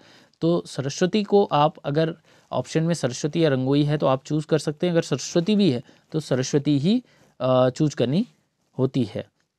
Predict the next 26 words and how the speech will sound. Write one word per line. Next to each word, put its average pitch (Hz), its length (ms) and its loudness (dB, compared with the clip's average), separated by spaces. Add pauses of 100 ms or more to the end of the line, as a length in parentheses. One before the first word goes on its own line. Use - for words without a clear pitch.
(520)
वैसे 156 220 2
दोनों 165 240 2
ऑप्शन 180 320 0
साथ 131 240 0 (120)
में 202 100 -2
नहीं 135 280 -2
दिए 113 160 0
जाते। 104 280 -8 (460)
तो 135 80 -4
चलिए 175 280 2
आगे 156 220 4
देखते 170 240 0
हैं। 190 180 0 (420)
लोभ 196 520 8
सुधा 151 360 2
आलम, 117 580 2 (460)
इसे 156 220 2
आपको 147 640 2
थोड़ा 131 100 2
सा 127 320 0 (300)
पोइट्री 139 320 2
के 170 100 2
अंदाज 120 300 2
में 113 120 -4
पढ़ना 107 220 -6
है। 156 120 -6